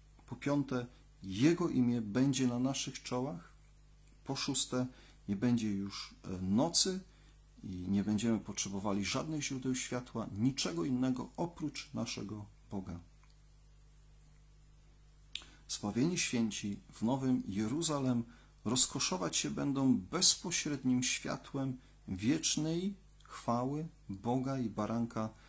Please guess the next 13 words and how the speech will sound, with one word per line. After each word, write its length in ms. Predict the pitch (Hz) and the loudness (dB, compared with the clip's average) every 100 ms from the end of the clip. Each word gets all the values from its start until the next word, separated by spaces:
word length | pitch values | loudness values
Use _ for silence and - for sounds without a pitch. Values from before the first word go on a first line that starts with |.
| - - | -20 -6
od 180 | 120 101 | -4 -2
wieków 580 | 95 147 170 190 175 - | -2 -2 0 -2 -4 -4
aż 240 | 165 160 156 | -4 -2 -2
na 120 | 147 | -2
wieki 440 | 123 113 - 101 - - - - | -2 -4 -8 -10 -10 -20 -20 -12
w 120 | - | -6
naszym 380 | 110 - 107 95 | -4 -2 -2 -2
nowym, 460 | 123 156 165 160 - - - | -2 -4 -6 -8 -12 -20 -4
doskonałym, 680 | 107 - 104 107 127 135 139 - - - - | 2 2 2 -2 -2 -4 -6 -10 -20 -18 -10
wiecznym 640 | 95 135 147 - 151 143 | -4 -4 -4 -4 -2 -2
domu 440 | 123 139 117 113 120 - - - - | 0 0 0 -2 -6 -14 -20 -20 -4
w 40 | |
mieście 520 | 101 131 127 - 123 | 2 2 0 -4 -6